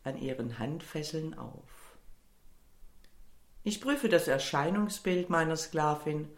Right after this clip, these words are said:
und fahre mit einem feuchten Tuch über ihre Latexmaske. „Wunderbar.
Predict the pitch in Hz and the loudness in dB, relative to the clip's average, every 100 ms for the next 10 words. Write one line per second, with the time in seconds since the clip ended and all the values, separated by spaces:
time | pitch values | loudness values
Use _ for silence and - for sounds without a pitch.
0 | - - - - 226 214 208 190 170 160 | -20 -18 -12 0 2 8 8 10 8 8
1 | 147 135 - 143 139 - 135 120 - 180 | 6 4 2 2 2 -2 -6 -4 -2 -2
2 | 180 - - 139 135 123 139 156 143 107 | -2 -12 -8 -4 -2 0 0 0 0 0
3 | - - - 117 110 - - - - - | -4 -10 -8 -8 -8 -12 -12 -14 -14 -20
4 | - - - - - - - - - - | -20 -20 -20 -20 -20 -20 -20 -20 -20 -20
5 | - - - - 269 277 233 175 160 127 | -18 -18 -18 2 8 12 12 12 12 12
6 | 123 - - | 8 2 -10